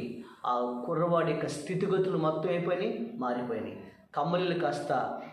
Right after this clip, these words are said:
అది ప్యాలెస్గా మారింది. అది రోడ్డు లేని కాస్త ఒక చక్కని సిమెంట్ రోడ్ లాగా,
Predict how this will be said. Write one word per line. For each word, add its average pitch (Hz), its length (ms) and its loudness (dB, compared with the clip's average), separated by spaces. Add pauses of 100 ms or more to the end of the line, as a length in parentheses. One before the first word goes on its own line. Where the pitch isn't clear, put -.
(120)
అది 127 140 0
ప్యాలెస్గా 147 680 0
మారింది. 120 760 -2 (260)
అది 131 200 0
రోడ్డు 180 320 4
లేని 170 280 2
కాస్త 131 600 0 (180)
ఒక 135 100 -6
చక్కని 156 400 0
సిమెంట్ 180 400 2
రోడ్ 151 220 2
లాగా, - 460 0